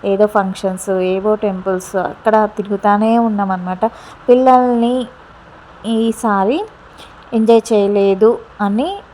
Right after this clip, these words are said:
అన్నట్టు ఉంచలేదన్నమాట. బోర్ కొడుతు-, ప్రతిసారి ఇంట్లోనే నా బోర్ కొడుతుందా అని అనేవాళ్ళు, ఇప్పుడైతే అలా లేదు.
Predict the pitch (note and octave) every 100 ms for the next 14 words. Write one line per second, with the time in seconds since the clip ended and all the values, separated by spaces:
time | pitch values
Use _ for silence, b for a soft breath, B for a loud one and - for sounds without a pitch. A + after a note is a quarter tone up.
0 | - - - - G#3 G#3 G#3 B3+ C4+ B3+
1 | G#3 - G#3+ G#3 G3 F#3 F#3 F#3 C#4 B
2 | B B B - G#3 A3 A3+ A#3 A3+ G#3
3 | G#3+ G3+ G3+ G#3 A3+ G#3+ G#3+ G#3 A#3 G#3+
4 | G3+ F#3+ G#3+ A3 G#3 G3+ F#3+ F#3+ F#3+ G3
5 | G3 F#3 G3 F#3+ F#3+ F3+ F3+ F3 E3+ G3
6 | C#4+ - A3 F#3 F3+ G3+ F#3 F3 E3+ E3+
7 | G3+